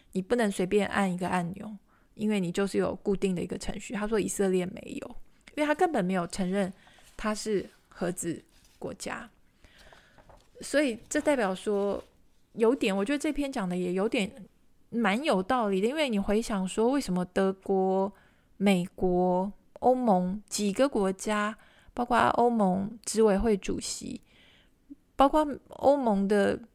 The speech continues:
对外关系的高级代表，他们讲的话都感觉上对以色列非常的服帖。我觉得最后这篇 Wolfgang Streeck 他的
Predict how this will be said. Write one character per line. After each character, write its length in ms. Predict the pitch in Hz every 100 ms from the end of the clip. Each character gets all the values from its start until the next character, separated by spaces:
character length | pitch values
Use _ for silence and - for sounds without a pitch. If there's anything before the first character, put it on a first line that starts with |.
| _
对 120 | 247
外 160 | 233 214
关 240 | 214 202
系 200 | 208 -
的 100 | 196
高 180 | 196 196
级 160 | 196 185
代 220 | 202 190
表， 340 | 190 - 226 - _ _ _ -
他 140 | 311
们 80 | 330
讲 180 | 247 190
的 100 | 185
话 240 | 254 240
都 380 | 220 233 233 240 - _ _ _ _ _ _
感 160 | 233 208
觉 160 | 240
上 200 | 285 277
对 220 | 277 285 - -
以 120 | 196
色 220 | - 220
列 120 | 214
非 160 | 208 226
常 160 | 214
的 80 | 190
服 280 | 185 190 175
帖。 520 | - 196 185 175 190 208 - - _ _ - _ _
我 100 | 214
觉 80 | 240
得 40 |
最 140 | 277
后 120 | 269 233
这 100 | 240
篇 240 | 240 226
Wolfgang 560 | 214 208 208 202 190 196
Streeck 320 | - 208 185
他 200 | - 202
的 240 | 196 185